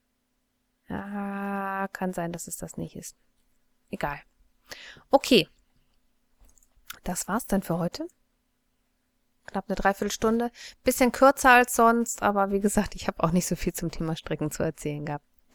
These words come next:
Ich bedanke mich für eure Aufmerksamkeit und entschuldigt bitte, dass, ähm, dass ich das irgendwie heute nicht so mega viel editieren wäre. Ich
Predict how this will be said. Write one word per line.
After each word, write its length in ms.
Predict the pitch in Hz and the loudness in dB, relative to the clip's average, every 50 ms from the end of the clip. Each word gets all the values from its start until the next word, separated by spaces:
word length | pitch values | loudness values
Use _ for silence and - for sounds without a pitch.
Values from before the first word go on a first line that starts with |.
| - - - 254 247 - - 180 - | -20 -18 -16 -14 -14 -14 -16 -18 -16
Ich 120 | - - - | -16 -16 -8
bedanke 500 | - 220 196 190 214 233 262 - 294 285 | -4 -2 4 6 6 6 6 6 4 6
mich 360 | 277 262 269 247 - - - | 6 6 4 4 0 -6 -6
für 300 | - - 202 196 190 - | 0 2 4 4 4 4
eure 540 | 175 175 175 175 170 165 160 160 156 - - | 4 4 4 2 2 2 2 4 4 4 2
Aufmerksamkeit 840 | 208 - - - 269 277 - - 269 277 - - 269 247 254 254 240 | 2 2 2 2 0 2 4 2 2 2 2 4 6 6 6 6 2
und 260 | 202 196 190 - - | -2 -4 -4 -2 0
entschuldigt 540 | 170 185 180 - 202 202 196 196 202 - - | 0 0 0 0 2 2 4 2 0 0 -2
bitte, 260 | - 180 - 175 175 | -6 -2 -2 -2 0
dass, 340 | - 170 170 - - - - | 0 -2 -2 -2 -6 -6 -2
ähm, 400 | - 165 165 160 165 160 160 165 - _ _ _ _ _ _ _ - | 0 2 2 2 0 -2 -4 -6 -8 _ _ _ _ _ _ _ -12
dass 180 | - 160 - - | -12 -12 -12 -14
ich 80 | - | -10
das 180 | - 160 - - | -10 -10 -6 -6
irgendwie 220 | 156 160 156 160 | -6 -4 -4 -4
heute 220 | 160 160 151 - 160 | -4 -6 -6 -6 -8
nicht 160 | 160 156 - | -8 -8 -8
so 180 | - 156 151 | -8 -6 -6
mega 420 | 156 156 160 165 - 170 165 165 170 | -2 -2 -2 -2 0 0 0 0 -2
viel 280 | - - - 185 180 | -4 -6 -4 -4 0
editieren 500 | - 175 175 180 - - - 196 190 190 | 0 0 0 0 -4 -2 -2 0 0 2
wäre. 320 | 185 190 196 196 196 196 202 - - - - - - - - - - - - - - - - - _ - - - - - | 2 2 2 2 0 -2 -4 -6 -12 -16 -14 -12 -12 -12 -14 -14 -16 -20 -20 -20 -20 -20 -20 -12 _ -8 -6 -6 -4 0
Ich 420 | 220 220 - - - - - - | 2 2 2 0 -6 -10 -10 -10